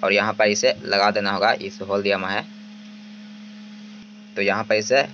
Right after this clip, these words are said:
यहाँ पर निकाल दिया है, hole दिया हुआ है। निकालने के बाद यहाँ पर फिफ्टी से इसे चिपका देना होगा।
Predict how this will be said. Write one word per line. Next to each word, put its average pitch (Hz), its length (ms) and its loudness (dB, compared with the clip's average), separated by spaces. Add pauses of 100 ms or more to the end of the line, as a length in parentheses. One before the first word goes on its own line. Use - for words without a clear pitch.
(200)
यहाँ 95 140 -2
पर 101 140 -2
निकाल 98 560 0
दिया 101 180 2
है, 120 160 -4
hole 98 160 -4
दिया 95 140 -2
हुआ 95 100 -8
है। 107 140 -6 (400)
निकालने 98 380 0
के 101 120 -2
बाद 107 180 2 (140)
यहाँ 98 220 -2
पर 117 180 0
फिफ्टी 98 360 -4
से 101 200 -2
इसे 127 200 2
चिपका 101 400 0
देना 98 180 2
होगा। 95 260 0